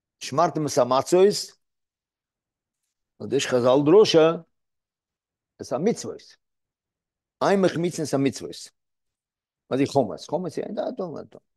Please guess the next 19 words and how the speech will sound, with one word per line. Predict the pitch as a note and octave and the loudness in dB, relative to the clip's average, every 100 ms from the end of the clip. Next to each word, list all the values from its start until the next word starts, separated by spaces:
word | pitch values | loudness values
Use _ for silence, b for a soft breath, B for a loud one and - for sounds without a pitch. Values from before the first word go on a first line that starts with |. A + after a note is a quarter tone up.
| _ _ _ _ _ _ - - | _ _ _ _ _ _ -20 -20
אה, | G2 E2+ D#2+ | -16 -14 -12
משת-, | F#2+ G2+ - - | -12 -12 -14 -14
משתהה, | G#2+ G#2 - G#2 G#2+ A2 C3+ - _ _ _ _ - | -12 -12 -8 -6 -4 -4 -6 -14 _ _ _ _ -20
זמן, | - F#2 G2 D3 | -14 -10 -8 -2
ועוד | G3 D#3 | -2 0
ה-, | D3 D3+ D3+ | -2 -4 -6
מה, | C#3+ B2 | -6 -4
מה | B2 B2 | -4 -2
קורה? | A2+ F2 | -4 -4
עוד | G2+ B2+ | -4 -2
ה-, | C#3 C#3+ D3 C#3+ D3 C#3+ D3 | -2 0 -2 -2 -4 -6 -4
העיסה, | E3+ D#3+ G3+ F3 - F#2+ F#2+ G2 G2 | -6 -4 -4 -4 -8 -14 -16 -18 -12
נחמץ. | C3 D#3 D3+ - - _ _ _ _ _ _ _ _ _ _ _ _ | -10 -6 -6 -6 -20 _ _ _ _ _ _ _ _ _ _ _ _
אז | D2 | -16
זה | E2 C#3 | -4 -2
דורשים, | D3+ D3 - G#3 F#3 | 0 0 2 0 2
עין | D3 | 0
מחמיצין | D3+ D#3+ D#3 | 0 -2 -2
המצוות. | B2+ B2 - - | 0 -2 -4 -18